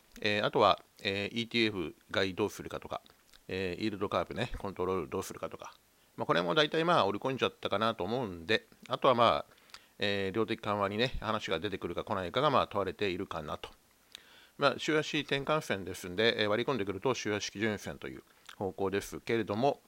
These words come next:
まあ、大体何もないよねっていう部分とね、あとまあ、高いところ、えー、まあ、一旦リグってしまった方は、えー、ここでもう一回ね、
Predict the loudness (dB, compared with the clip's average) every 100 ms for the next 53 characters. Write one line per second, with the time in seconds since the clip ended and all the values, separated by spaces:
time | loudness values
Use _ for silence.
0 | _ _ -20 _ _ _ -20 -20 -20 -20
1 | -10 0 4 4 4 4 2 2 2 2
2 | 2 2 2 0 -4 -4 -6 -4 -2 -2
3 | -2 -4 2 2 2 2 2 2 -2 -2
4 | -4 -10 -6 -4 -4 -4 -4 -6 -6 -6
5 | -8 -8 -10 -12 -6 -4 -4 -2 0 0
6 | -8 -20 _ _ -6 -4 -4 -6 -6 -6
7 | -2 0 6 6 6 0 -8 -4 -4 -4
8 | -4 -2 -2